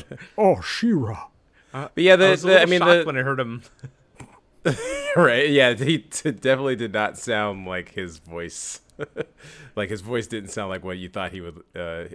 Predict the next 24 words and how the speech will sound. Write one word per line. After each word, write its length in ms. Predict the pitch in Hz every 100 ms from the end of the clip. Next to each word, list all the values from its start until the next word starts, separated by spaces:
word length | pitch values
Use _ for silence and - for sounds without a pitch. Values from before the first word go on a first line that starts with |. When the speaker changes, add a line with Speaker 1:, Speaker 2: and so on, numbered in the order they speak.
| -
Speaker 1:
it 120 | -
should 200 | 98 82
have. 340 | 87 85 85 _ _ _ _ _ _ -
But, 160 | 127
uh, 200 | 131 123
yeah, 200 | 151 190
I 60 | 196
think, 260 | 196 220 226
like, 220 | 233 226
for 140 | 202
the, 220 | 185 170 - _ _
for 120 | 165
the 120 | 147
toys 800 | - - 180 220 202 175 156 - - _ -
or 160 | 143
the 120 | 127 123
designs, 760 | 123 104 117 127 139 120 104
I 100 | 107
think 180 | 104 131
it 120 | 127
just, 280 | 113 113 - -
I 100 | 120
mean, 160 | 127
I, 80 | 139